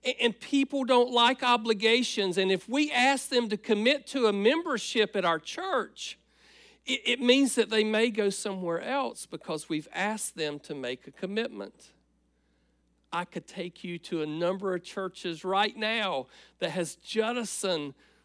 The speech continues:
membership roles for the sake of just pleasing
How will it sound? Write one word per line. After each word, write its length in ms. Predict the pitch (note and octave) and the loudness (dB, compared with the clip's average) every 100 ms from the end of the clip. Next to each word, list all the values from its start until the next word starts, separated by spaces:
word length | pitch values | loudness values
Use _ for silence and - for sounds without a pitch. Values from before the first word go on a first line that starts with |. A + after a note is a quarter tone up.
| _ | _
membership 680 | E3 G#3 A#3+ A3 - A3+ G3+ | 0 2 2 0 0 0 0
roles 920 | G3 G#3 G#3+ G3 C3+ B2+ - - - - _ _ _ | 2 4 4 2 0 -8 -10 -8 -10 -16 _ _ _
for 120 | E3 | -10
the 120 | D#3 | -6
sake 640 | - - G#3+ G#3 E3 - - _ _ _ _ | -4 0 2 2 0 -4 -20 _ _ _ _
of 120 | D#3+ | -12
just 300 | C#3+ D#3 - | -10 -8 -8
pleasing 840 | - - F#3+ F#3 E3 D3+ C3 A#2+ A#2+ | -10 -4 -2 -2 -6 -8 -8 -10 -14